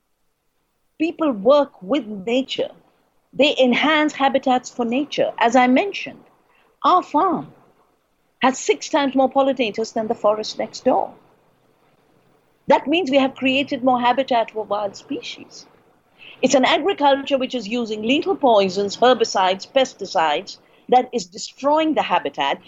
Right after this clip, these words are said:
not just on farmland, but in wilderness zones. After all, the nitrate runoff from nitrogen fertilizers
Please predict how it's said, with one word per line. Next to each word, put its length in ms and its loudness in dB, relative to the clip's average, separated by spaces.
not 360 4
just 380 0
on 240 0
farmland, 800 -2
but 340 2
in 200 -2
wilderness 480 2
zones. 680 -2
After 480 0
all, 400 4
the 120 2
nitrate 840 0
runoff 580 0
from 160 2
nitrogen 520 -2
fertilizers 1120 -4